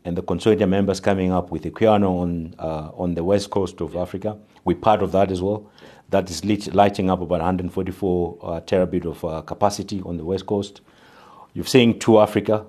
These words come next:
Speaker 2: Yeah.
Speaker 1: uh, across the entire, you know, across the entire continent, again, lighting up another hundred eighty terabit of traffic. And you also see other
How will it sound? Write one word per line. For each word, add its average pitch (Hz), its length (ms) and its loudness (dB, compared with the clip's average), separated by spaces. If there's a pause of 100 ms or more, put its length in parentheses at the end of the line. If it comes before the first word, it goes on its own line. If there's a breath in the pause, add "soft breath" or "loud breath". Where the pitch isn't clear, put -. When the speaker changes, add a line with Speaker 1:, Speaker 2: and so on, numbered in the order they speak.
(140)
Speaker 2:
Yeah. 107 80 -8
Speaker 1:
uh, 85 240 -6
across 101 320 4
the 95 80 2
entire, 98 560 4
you 95 80 0
know, 110 260 2
across - 300 0
the 90 80 -4
entire 98 260 2
continent, 98 400 -2
again, 92 460 -4 (280 loud breath)
lighting 101 360 4
up 95 140 0
another 92 260 2
hundred 90 320 -2
eighty 87 500 -6
terabit 90 340 2
of 78 100 -8
traffic. - 380 -8 (200 soft breath)
And 101 80 -6
you 120 80 2
also 151 180 2
see 135 220 2
other 101 360 2